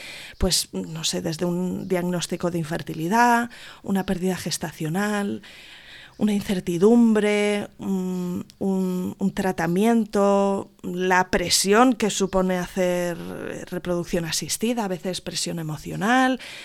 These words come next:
a veces económica, a veces la forma en la que esto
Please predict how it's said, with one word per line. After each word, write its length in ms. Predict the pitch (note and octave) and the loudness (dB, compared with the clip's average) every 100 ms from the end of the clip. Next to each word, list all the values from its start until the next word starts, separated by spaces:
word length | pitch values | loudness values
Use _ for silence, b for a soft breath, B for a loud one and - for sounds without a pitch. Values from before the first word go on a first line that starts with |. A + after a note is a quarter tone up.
| B | B
a 100 | - | -8
veces 320 | E3+ D#3+ E3+ - | -6 -4 -4 -6
económica, 880 | - E3+ A#3 B3 A#3+ A#3 A3+ A3+ B B B B | -2 0 2 2 2 0 2 0 B B B B
a 120 | F#3 | -2
veces 320 | F3+ F3+ F#3+ | -2 -2 -4
la 100 | F#3 | -4
forma 300 | - F#3+ F#3 | -2 -2 -2
en 80 | F3 | -4
la 100 | F3 | -6
que 140 | - | -6
esto 460 | F3 - F#3 F3 E3+ | -6 -4 -4 -4 -6